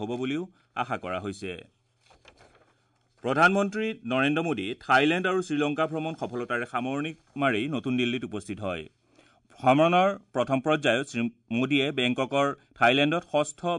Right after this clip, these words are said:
বিমষ্টেক শীৰ্ষ সন্মিলনত অংশগ্ৰহণ কৰে। ইয়াৰ পাছত তেওঁ শ্ৰীলংকাৰ ৰাষ্ট্ৰপতি অনুৰা কুমাৰা দিছানায়েকেৰ আমন্ত্ৰণ মৰ্মে কল-, কলম্বোত উপস্থিত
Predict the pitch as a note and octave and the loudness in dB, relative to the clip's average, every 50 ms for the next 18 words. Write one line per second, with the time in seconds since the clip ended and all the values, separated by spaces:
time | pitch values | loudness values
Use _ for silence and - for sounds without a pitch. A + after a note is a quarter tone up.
0 | C3 A#2+ C3+ C#3 C#3+ - - - D3+ D#3 C#3+ - - - B2 A#2+ C3+ C3+ - C#3 | -2 -2 -2 -2 -4 -6 -6 -4 -4 -4 -4 -6 -6 -6 -6 -4 -4 -4 -4 -2
1 | C3+ C3+ C3 C3+ C3+ C#3 C#3+ - - A#2 A2 A#2 A2 G2+ G#2 G#2 G#2 F2+ G2 G2 | -2 0 0 0 0 0 -2 -2 -4 -6 -6 -6 -6 -4 -4 -4 -4 -4 -4 -4
2 | F#2+ F2+ F2 - - _ _ _ _ _ _ _ _ _ G2+ G#2 A2 A#2 A2 B2+ | -4 -6 -8 -10 -16 _ _ _ _ _ _ _ _ _ 2 4 4 6 6 6
3 | B2+ - E3+ E3+ - - C#3 C3 A#2+ - A2+ A2 A2+ A2 G#2+ G2 A2 G#2+ A2 A2 | 4 4 2 0 0 0 0 0 0 -2 0 0 2 0 2 2 2 2 2 2
4 | - - D3+ D3 D3 A2 G#2 G#2 A#2 - - _ _ _ _ - G#2+ A2+ B2 C3+ | 0 -2 -4 -2 -2 -2 -2 -2 -4 -6 -8 _ _ _ _ -4 0 2 4 6
5 | C#3 D3 D3 C#3+ D3 C#3 C#3 C#3 D3 D3 C3 A2+ A2 - A#2 A2+ A#2+ A#2+ B2 B2 | 6 6 6 4 2 2 4 4 4 4 2 0 0 0 0 2 2 2 2 2
6 | - B2+ C3 - - A#2 A#2 A#2+ A#2+ A2+ C3 B2+ B2 B2 B2 B2+ C3 A2+ G2 G#2 | 0 -2 -2 -2 -2 0 0 0 0 0 0 0 2 4 4 4 4 2 0 -2
7 | C3 - _ _ _ _ _ - B2 B2+ - _ _ _ _ _ _ _ - B2+ | -4 -6 _ _ _ _ _ 0 2 2 0 _ _ _ _ _ _ _ 0 2
8 | C3 C#3 D3 D3+ D#3+ D#3+ D#3 A2 A#2+ A2 - G#2+ | 2 2 2 2 0 0 -2 -4 -6 -6 -6 -8